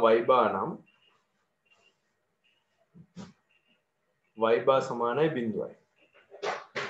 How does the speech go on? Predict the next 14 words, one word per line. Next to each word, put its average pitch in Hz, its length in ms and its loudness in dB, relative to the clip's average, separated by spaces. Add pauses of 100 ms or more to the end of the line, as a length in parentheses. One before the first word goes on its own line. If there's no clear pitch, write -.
(100)
හරිද? 131 280 -2 (1300)
එතකොට 143 360 4
මුළු 143 280 6
ස්කන්ධය 110 560 2 (600)
එම් 127 260 -4
එක, 131 160 -2
එම් 117 220 2
දෙක 120 260 -4
කියන 131 220 0
මුළු - 260 0
ස්කන්ධය 101 560 0 (1700)
X - 240 -6
බාර් 156 300 8
කියන 156 220 4